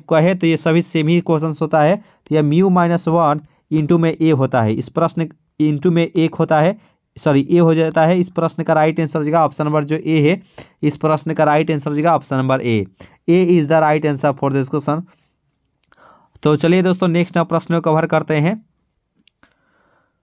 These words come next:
और यहाँ पे नेक्स्ट प्रश्न है कि प्राथमिक इंद्रधनुष में दिखाई देता है भीतर की ओर डे-, डैश रंग का चाप। तो देखिए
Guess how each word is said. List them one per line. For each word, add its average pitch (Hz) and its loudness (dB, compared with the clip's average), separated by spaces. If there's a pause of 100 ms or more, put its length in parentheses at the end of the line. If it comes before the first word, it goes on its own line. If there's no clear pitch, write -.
(220)
और 143 2
यहाँ 156 2
पे 185 0
नेक्स्ट 175 0
प्रश्न 170 -2
है 156 0
कि 156 0
प्राथमिक 170 0
इंद्रधनुष 165 -2
में 151 0
दिखाई 156 0
देता 165 0
है 156 2
भीतर 151 -2
की 170 0
ओर 185 0 (320)
डे-, 120 -6 (600)
डैश 165 0
रंग 160 0
का 151 0
चाप। 123 -2
तो 131 -8
देखिए 147 0